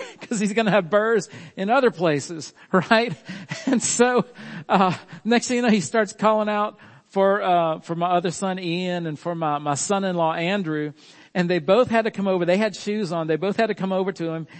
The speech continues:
and they grab him, you know, put their arms, his arms around their shoulders,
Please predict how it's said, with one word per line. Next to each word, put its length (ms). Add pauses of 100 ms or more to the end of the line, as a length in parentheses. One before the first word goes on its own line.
(180)
and 140
they 100
grab 400
him, 140
you 100
know, 60
put 160
their 140
arms, 520
his 220
arms 240
around 260
their 140
shoulders, 680